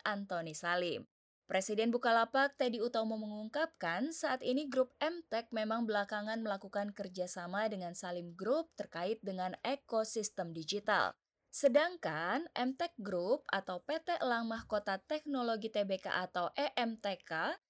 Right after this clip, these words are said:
saat ini tercatat sebagai pemegang saham pengendali Bukalapak melalui P T Kreatif Media Karya atau K P K dengan kepemilikan dua puluh tiga koma sembilan puluh tiga persen saham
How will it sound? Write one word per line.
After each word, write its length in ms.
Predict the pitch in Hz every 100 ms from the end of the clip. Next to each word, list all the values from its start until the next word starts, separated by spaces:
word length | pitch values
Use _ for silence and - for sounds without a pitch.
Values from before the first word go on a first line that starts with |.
| _
saat 320 | - 302 302 -
ini 240 | 320 370
tercatat 560 | 302 277 277 254 302 302
sebagai 400 | 220 214 247 247
pemegang 400 | 220 196 185 190
saham 400 | 202 208 240 240
pengendali 480 | 214 202 190 185
Bukalapak 640 | 175 - 185 180 - 262 285 196
melalui 560 | 190 180 175 175 180
P 160 | - 311 311
T 160 | 269 262
Kreatif 480 | 233 220 214 208 -
Media 480 | 180 180 247 233 226
Karya 480 | 202 190 180 180
atau 240 | 180 185 175
K 160 | 175 -
P 160 | 170 -
K 320 | 226 311 359
dengan 400 | 240 170 196 233
kepemilikan 800 | 233 202 196 220 294 254 247 233
dua 320 | 202 226 294
puluh 240 | 285 269 254
tiga 320 | 208 208 208
koma 320 | 196 185 180
sembilan 560 | - 285 269 240 220 214
puluh 240 | 208 196
tiga 240 | 185 185
persen 320 | 185 196 196 190
saham 480 | 196 170 180 196 339